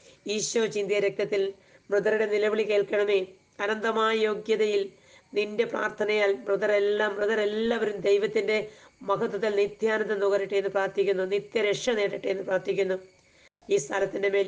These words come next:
ഈശോയെ നീ അധികാരം സ്ഥാപിക്കണമേ. സ്വർഗത്തിലും ഭൂമിയിലുമുള്ള എല്ലാ അധികാരവും എനിക്ക് നൽകപ്പെട്ടിരിക്കുന്നു എന്ന് മത്തായി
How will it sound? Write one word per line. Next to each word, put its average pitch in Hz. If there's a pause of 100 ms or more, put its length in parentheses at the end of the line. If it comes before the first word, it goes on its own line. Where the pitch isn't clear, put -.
ഈശോയെ 202 (440)
നീ 185 (160)
അധികാരം 208
സ്ഥാപിക്കണമേ. 202 (420)
സ്വർഗത്തിലും 208
ഭൂമിയിലുമുള്ള 220
എല്ലാ 226 (120)
അധികാരവും 220 (100)
എനിക്ക് 208
നൽകപ്പെട്ടിരിക്കുന്നു 214
എന്ന് 202
മത്തായി 202